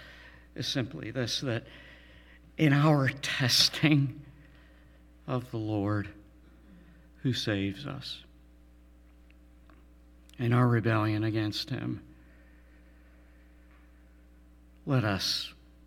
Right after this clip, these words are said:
learn more and more to look to Jesus Christ as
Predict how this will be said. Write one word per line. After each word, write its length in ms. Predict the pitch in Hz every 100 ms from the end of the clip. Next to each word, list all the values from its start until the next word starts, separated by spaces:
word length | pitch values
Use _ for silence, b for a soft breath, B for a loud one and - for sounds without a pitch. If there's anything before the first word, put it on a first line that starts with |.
| - -
learn 680 | 127 113 110 101 98 98 98 147
more 440 | 139 117 107 101
and 140 | 98
more 280 | 101 101 98
to 160 | - 113
look 260 | 104 101
to 100 | -
Jesus 500 | 101 98 95 95 95
Christ 520 | - 104 95 90 - -
as 400 | - 92 87